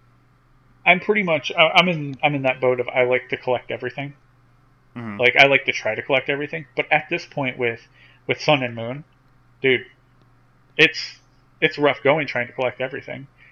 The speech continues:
Speaker 1: And they've announced, or they've pu-, pushed forth that, uh, uh, that Pokebank or whatever it is.
Speaker 2: Mm-hmm.
Speaker 1: And you can transfer Pokemon from, you know, your, you know, game A to game B.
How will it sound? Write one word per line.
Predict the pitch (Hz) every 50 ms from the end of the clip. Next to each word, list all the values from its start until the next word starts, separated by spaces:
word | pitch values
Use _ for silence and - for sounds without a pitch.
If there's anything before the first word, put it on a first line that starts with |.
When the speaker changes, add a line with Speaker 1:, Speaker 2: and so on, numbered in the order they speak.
| _ -
Speaker 1:
And | 131 139 151
they've | 160 147
announced, | 143 131 139 135 131 135 131 - - - - _ - 151
or | 143 139
they've | 139 139 135 -
pu-, | - - - - - -
pushed | - 147 - - -
forth | 147 139 135 135 -
that, | - 127 123 120 120
uh, | 117 117 123 127 120 131 - _ _ _ _ _ _ _ _ _ _ _ _ _ _ 165
uh, | 139 135 127 - _ _ _ _ _ _ _ _ _ _ -
that | 147 - -
Pokebank | - 143 139 - 156 135 127 120 127 143 151 - 180
or | 170
whatever | 165 170 175 175 175 180
it | 180
is. | 185 190 196 - - - _ _ _ _ _ _ _ _ _ -
Speaker 2:
Mm-hmm. | 131 127 117 120 131 - _ _ _ _ _ _ _ _ -
Speaker 1:
And | 147 139 139 135 135
you | 143 135
can | - 147
transfer | 139 - - 139 135 135 - - 135
Pokemon | - - 131 123 - 127 123 123 120 120 117
from, | - 127 120 117 120 120 120 123 127 _ _ _ _ _ _ _ _ _ _ _ _ _ _ _ _ _ _ _ _ _ _ _ 143
you | 135 135 127
know, | 127 120 120
your, | 123 123 123 120 117 113 110 - _ _ -
you | 131 123
know, | 123 117 117 117 _ _ _ - - - - - _ _ _ _ _ _ - - _ - - 135 131 127
game | 139 131 131 127 123
A | 123 120 123
to | 123 113
game | 110 117 120 120 110 110 110
B. | 120 123 120 110 110 117